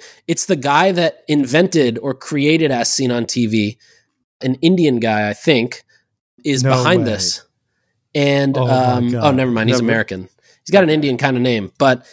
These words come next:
Speaker 1: oh, never mind. He is Indian. Indian out of New Jersey. This guy doesn't get more Indian. And he basically, you know, he holds a hundred, over a hundred patents on this. This is all he does. He just launches products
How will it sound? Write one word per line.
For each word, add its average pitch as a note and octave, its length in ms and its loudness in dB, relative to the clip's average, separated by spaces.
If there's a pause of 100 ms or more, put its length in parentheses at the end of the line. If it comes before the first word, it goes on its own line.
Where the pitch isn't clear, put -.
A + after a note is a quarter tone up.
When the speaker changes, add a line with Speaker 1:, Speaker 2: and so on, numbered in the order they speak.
(600)
Speaker 1:
oh, D#3+ 160 2
never F#3+ 240 2
mind. A2 220 -4
He E3 100 2
is G3 160 2
Indian. A2 320 -2 (340)
Indian A#3 500 0
out G3+ 140 2
of A#3 80 0
New A3+ 140 0
Jersey. F3 380 0
This B2 140 -8
guy G#3+ 120 2
doesn't G#3 200 0
get G3 140 0
more E3 280 2
Indian. D#3 440 0 (560)
And D#3+ 440 2 (360)
he F#3+ 520 0
basically, D3+ 760 0
you D#3+ 80 -2
know, C#3+ 60 0
he C3+ 120 0
holds D3 180 0
a C3 60 -2
hundred, D#3+ 420 0
over E3 160 2
a D3 60 2
hundred D3+ 220 -2
patents C#3 360 -4
on C3+ 100 0
this. C3 360 -2 (580)
This F#3+ 160 2
is G3 80 -2
all F#3+ 120 2
he E3 100 0
does. E3 340 -2
He D#3+ 140 -4
just D#3+ 200 -2 (140)
launches C3+ 340 -2
products C3+ 640 -2